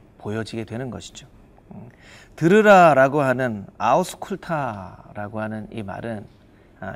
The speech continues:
육 세기 베네딕트 규정집에 있는 첫 번째 말이었습니다. 수도사들이 어떤 규정을 가지고, 아, 영성 훈련을 할 때 그 첫 번째, 아, 원칙은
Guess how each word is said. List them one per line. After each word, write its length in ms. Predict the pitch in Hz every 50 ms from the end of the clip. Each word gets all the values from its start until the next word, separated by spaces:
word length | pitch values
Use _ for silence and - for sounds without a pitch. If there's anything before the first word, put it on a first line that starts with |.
| -
육 120 | - 110 -
세기 580 | - - 120 107 101 113 131 156 190 202 - _ _ _ - - - _ _ _
베네딕트 580 | - 113 127 156 160 156 156 - - 156 147 -
규정집에 600 | - 143 131 160 151 147 127 131 131 120 123 117
있는 240 | 113 117 123 131 131 - _ _ _ _ _ _
첫 280 | - - - - - _
번째 300 | 262 240 226 - 254 233
말이었습니다. 680 | 208 151 123 - - - - - - - - - - - _ _ _ _ _ _ _ _ _ _ _ _
수도사들이 1040 | - - - 214 202 180 202 190 180 147 170 160 165 165 160 160 160 160 - - _ _ _ _ _ _ _ -
어떤 260 | 120 120 - 151 131
규정을 420 | - 135 135 120 143 139 139 131
가지고, 720 | 110 113 110 101 107 101 - 123 127 147 170 190 226 240 _ _ _ _ _ _ _ _ _ _ _ _ _ _ _ _
아, 120 | - 104 101
영성 380 | 101 104 113 110 - 147 127
훈련을 300 | 120 123 123 123 120 123
할 140 | 127 117 98
때 300 | - - 95 92 92 92 -
그 120 | - - 113
첫 300 | - - - 196 - _
번째, 720 | - 175 160 151 135 - - - 156 165 175 185 196 214 226 _ _ _ _ _ _ _ _ _ _ _ _
아, 180 | - - 104 107 -
원칙은 580 | - 110 113 104 - - 113 127 160 185 190